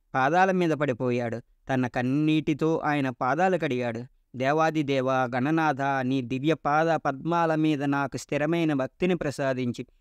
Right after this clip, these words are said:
ఇక నాకే కోరిక లేదు. అయితే నా వికృత రూపాన్ని చూసి నా తల్లిదండ్రులు ఎంతగానో కుమిలిపోరుతున్నారు. వారి సంతో-, సంతోషం కోసం నాకు అందరిలాంటి శరీరాన్ని అనుగ్రహించు" అన్నాడు.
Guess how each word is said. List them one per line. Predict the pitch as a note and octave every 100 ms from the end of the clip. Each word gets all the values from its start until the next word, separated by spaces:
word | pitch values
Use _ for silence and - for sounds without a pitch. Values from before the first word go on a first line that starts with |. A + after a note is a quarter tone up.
| _ D3
ఇక | C#3+
నాకే | C#3+ C3 C#3 D3+ F3
కోరిక | - F3+ F3 F3
లేదు. | D#3 C3+ A#2+ A#2+ _ -
అయితే | C3 C3+ B2 C#3
నా | C3+ C#3
వికృత | C#3+ C#3 B2+ F#3+ F#3+
రూపాన్ని | F3+ D#3+ E3 D#3 C#3 E3
చూసి | D#3+ E3+ D3+
నా | C#3+ C#3
తల్లిదండ్రులు | - C#3+ E3 F3+ F3 E3
ఎంతగానో | D#3+ C#3 C3+ D3 D3 F3 G3
కుమిలిపోరుతున్నారు. | F3 E3+ E3 D3+ D3+ C3 - B2+ B2+ A#2 - _ -
వారి | C3 D3
సంతో-, | C3+ C#3+ D#3 G3+ F#3+ F#3 E3+ E3
సంతోషం | - D3 D3 F#3+ F#3+ G3
కోసం | E3+ D#3+ D#3+ D3+
నాకు | D3 C#3+ C#3+
అందరిలాంటి | C3+ D#3+ F3+ F#3 F3 D3+
శరీరాన్ని | - D3 F#3 E3+ F3+ D#3+ D3+
అనుగ్రహించు" | D3+ F3+ E3 E3+ D#3+ C#3 D3
అన్నాడు. | B2 A#2+ G#2